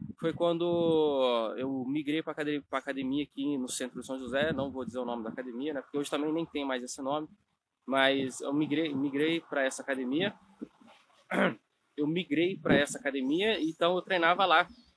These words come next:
E eu fiz amizade com o dono da academia, né? Que, aliás, hoje ele é dono de outra academia aqui em São José, muito forte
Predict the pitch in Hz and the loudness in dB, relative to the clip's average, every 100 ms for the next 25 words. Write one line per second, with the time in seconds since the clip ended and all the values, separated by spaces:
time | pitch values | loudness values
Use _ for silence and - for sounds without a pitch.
0 | _ - 180 196 196 208 226 196 202 202 | _ -6 0 0 0 0 2 4 4 2
1 | 220 160 185 226 208 - 180 170 190 214 | -6 2 2 2 0 -2 -2 -2 0 0
2 | 147 156 120 135 123 110 104 101 - _ | 0 -2 -4 -2 0 0 -2 -6 -16 _
3 | _ - 131 147 143 175 165 147 135 156 | _ -2 2 2 4 2 2 -2 0 -2
4 | 143 - - - - 143 180 214 160 120 | -2 -6 -12 -12 0 4 4 4 0 -2
5 | - - _ _ _ - 123 139 131 139 | -4 -20 _ _ _ -6 -2 -2 0 -2
6 | 147 151 147 147 120 110 143 147 160 104 | -2 -4 -4 -4 -4 -2 0 0 -4 -2
7 | 131 156 | 0 0